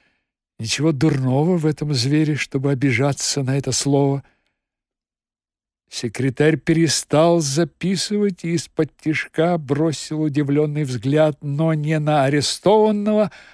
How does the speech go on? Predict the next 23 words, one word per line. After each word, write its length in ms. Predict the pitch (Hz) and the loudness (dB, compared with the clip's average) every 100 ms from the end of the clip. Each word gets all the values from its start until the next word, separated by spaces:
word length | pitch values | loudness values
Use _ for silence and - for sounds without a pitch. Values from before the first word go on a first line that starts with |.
| _ | _
а 200 | 135 165 | -2 -2
на 200 | 170 175 | 0 -4
прокуратора. 1160 | _ 151 156 _ 156 139 131 101 - - 85 _ _ _ _ _ _ _ _ _ _ _ _ _ | _ -6 -6 _ -6 -4 -2 -4 -6 -16 -18 _ _ _ _ _ _ _ _ _ _ _ _ _
"Однако, 400 | - 117 117 123 | -6 -2 -2 -2
послушав 640 | 147 120 - 107 101 110 - | -2 -2 -4 -6 -6 -8 -6
меня, 260 | 120 131 | -2 -2
он 80 | 139 | -2
стал 420 | 123 - 135 147 - _ | -6 -4 -4 -4 -10 _
смягчаться", 1000 | - 135 127 - - 247 - - - 107 _ _ _ _ - | -6 -4 -4 -4 -4 -4 -4 -6 -6 -10 _ _ _ _ -6
продолжал 560 | 131 123 123 113 110 | -4 -2 -2 -4 -6
Иешуа. 540 | 107 110 - 123 101 90 _ _ _ _ _ _ - | -4 -4 -2 -2 -4 -8 _ _ _ _ _ _ -4
"Наконец 440 | 156 180 220 160 | 0 2 4 2
бросил 500 | 160 220 240 226 208 | 2 4 4 4 2
деньги 520 | 156 151 254 240 175 | 2 2 2 2 0
на 120 | 175 170 | 0 2
дорогу 380 | 156 190 202 | 4 2 2
и 60 | 190 | 2
сказал, 400 | - 160 156 214 | 0 -2 2 2
что 200 | - 202 | 2 -2
пойдёт 460 | - 185 170 240 190 | 0 0 2 2 0
со 140 | 196 | -2
мною 280 | 202 233 233 | 0 0 0
путешествовать". 1120 | - - 233 - 196 - - 165 - - _ | -2 -2 -2 0 0 -2 -10 -14 -14 -18 _